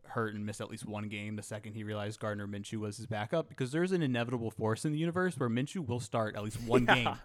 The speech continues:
Speaker 1: every fucking year.
Speaker 2: Also, what's the deal with Gardner Minshew being the backup to running quarterbacks who are built like tanks? He was in Philly last year.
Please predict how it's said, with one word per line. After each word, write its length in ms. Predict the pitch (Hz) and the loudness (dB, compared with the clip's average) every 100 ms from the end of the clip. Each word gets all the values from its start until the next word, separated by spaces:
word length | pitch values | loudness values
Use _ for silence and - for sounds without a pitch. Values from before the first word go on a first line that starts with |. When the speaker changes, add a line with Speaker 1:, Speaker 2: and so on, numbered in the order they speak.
| - | -8
Speaker 1:
every 300 | 127 113 113 | -8 -6 -10
fucking 380 | - 104 - 98 | -6 -6 -6 -10
year. 220 | 101 147 - _ - - - _ - - - - - | -10 -12 -14 _ -20 -20 -20 _ -20 -20 -20 -20 -2
Speaker 2:
Also, 240 | 170 - | 0 4
what's 180 | 151 - | 2 2
the 60 | 330 | 2
deal 160 | 302 | 2
with 240 | 208 - - - | 2 0 -8 -2
Gardner 220 | 135 143 117 | 4 4 4
Minshew 280 | 120 - | -2 -2
being 140 | 101 110 | -4 -4
the 80 | 104 | 0
backup 400 | 110 - 107 - | 0 0 -2 -2
to 360 | 113 98 104 - - | -2 0 -2 -6 -16
running 460 | 110 120 117 113 107 - - | -2 0 0 -4 -8 -14 -6
quarterbacks 480 | 127 120 101 107 104 | 0 2 2 0 0
who 80 | 120 | -2
are 80 | 104 | -2
built 200 | 95 104 | -2 -4
like 160 | 92 98 | -6 -4
tanks? 540 | - 101 98 - - - _ _ _ _ _ _ _ | -2 -2 -2 -4 -4 -10 _ _ _ _ _ _ _
He 60 | - | -4
was 60 | 202 | -2
in 60 | |
Philly 200 | - 185 | 2 0
last 220 | 98 - | 0 -6
year. 100 | - | -10